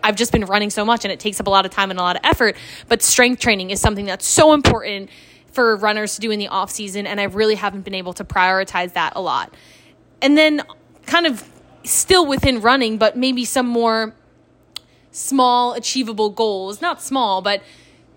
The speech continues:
you know, less intense, at least for me, getting fast at the mile. That's been something that I've always wanted to do. I don't necessarily need to go through a full marathon training block to, like, still have these little running specific goals.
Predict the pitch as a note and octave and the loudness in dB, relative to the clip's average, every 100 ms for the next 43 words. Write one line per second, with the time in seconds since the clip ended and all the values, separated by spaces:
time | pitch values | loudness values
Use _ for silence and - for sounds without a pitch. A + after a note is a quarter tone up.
0 | _ B3 B3+ A3+ G#3+ G#3 G#3 B3 C#4+ - | _ -4 2 2 2 -2 -2 2 2 0
1 | B3 - - B3+ C#4 - - - B3+ C#4 | -6 -6 0 2 2 0 -2 -2 0 0
2 | C#4+ - A#3 A3+ A3+ C4 C4+ - _ _ | 0 0 0 2 0 -2 -4 -16 _ _
3 | _ C4+ D4 D4 C#4 - - A#3 A#3 C4 | _ 2 4 2 0 -6 0 2 2 0
4 | A#3 A3 F#3+ G#3 F#3 F3 A3 G#3+ A#3+ A3+ | 0 0 2 2 0 0 0 0 -6 -2
5 | A#3 A3 G#3+ G#3 G3+ - G#3+ G#3+ G3+ G#3 | -2 0 0 2 2 2 2 0 -2 -4
6 | G3+ G3+ G3 F#3 - - - B3 B3+ B3 | -4 -2 -2 -2 -8 -16 0 4 6 4
7 | B3+ B3 B3 A#3 A3+ A3+ - A3+ G#3+ G3 | 0 2 4 4 2 -2 2 4 4 2
8 | - A3 G#3 C4+ D4+ A3+ A3 A3 G3+ G3 | 2 0 2 0 0 -2 -2 -4 -4 -2
9 | G3 - - A3+ G3+ - - - - - | 0 -2 -4 -2 -2 -4 -20 -10 -6 -2
10 | C4+ B3 A3 A3 A3 G#3 G#3+ G3 F#3+ G#3+ | 4 4 6 2 2 0 -8 -6 -2 2
11 | G#3+ G3 F3+ F#3+ G3+ G3+ - G3+ - G3 | 2 0 -2 -2 -2 -8 -6 -6 -4 -6
12 | F#3 - F3 F3 A#3 D#4+ | -8 -6 -4 -2 0 -2